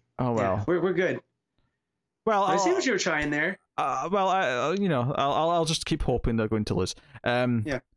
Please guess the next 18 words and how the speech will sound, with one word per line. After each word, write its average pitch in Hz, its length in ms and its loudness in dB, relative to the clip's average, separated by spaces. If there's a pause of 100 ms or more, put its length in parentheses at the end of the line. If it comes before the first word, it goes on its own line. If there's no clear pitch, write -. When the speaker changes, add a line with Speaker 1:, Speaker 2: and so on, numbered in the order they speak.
(140)
Speaker 1:
uh, 117 60 0
I'll 143 200 2
root 180 160 0
for 180 100 -2
the 151 80 0
Canucks 120 400 -2
or 110 60 -2
something. 98 380 -2 (380)
Uh, 123 440 2 (260)
Speaker 2:
<laughs> 165 600 -2 (400)
They've 196 200 0
been 185 120 0
taken 175 360 0
out 175 240 -2
by 165 260 0
the 156 260 0
old, 156 180 0
uh, 143 340 0